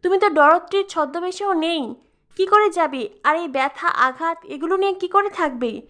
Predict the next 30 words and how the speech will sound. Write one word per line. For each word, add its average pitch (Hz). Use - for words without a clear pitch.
রুডি 359
তখন 440
ইনজেকশন 381
পুশ 339
করে 277
নিজের 302
শরীরে। 294
এরপরেই 359
কুন্তলাকে 359
বলে, 320
"সব 302
কিছু 359
ঠিক 339
হবে 269
মা, 294
তুমি 349
একদম 302
ভেবো 285
না। 240
সাপের 349
বিষে 330
আমি 285
ওই 339
সেনগুপ্ত 320
পরিবারের 320
সবাইকে 320
শেষ 320
করে 294
ফেলবো, 240
সবাইকে। 294